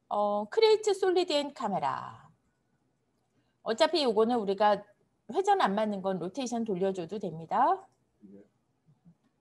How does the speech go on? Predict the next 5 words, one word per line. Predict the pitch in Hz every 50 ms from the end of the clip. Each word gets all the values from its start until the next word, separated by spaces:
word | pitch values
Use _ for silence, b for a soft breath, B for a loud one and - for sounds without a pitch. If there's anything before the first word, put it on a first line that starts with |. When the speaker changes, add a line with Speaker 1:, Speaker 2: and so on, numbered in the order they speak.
| _ _ _ _ _ _ _ _ _ _ _ _ _ _ _ _ _ _ _ _ _ 208 -
Speaker 1:
크리에이트 | _ - 254 262 262 247 226 - - 254
솔리드 | 233 - 269 269 269 240 - 226
앤 | 214 220
카메라 | - 226 220 214 208 196 196 196 196 196 - - _ _ _ _ _ _ _ _ _ _ _ _ _ _ -
했습니까? | 294 - - 262 247 240 233 - 247 233 233 233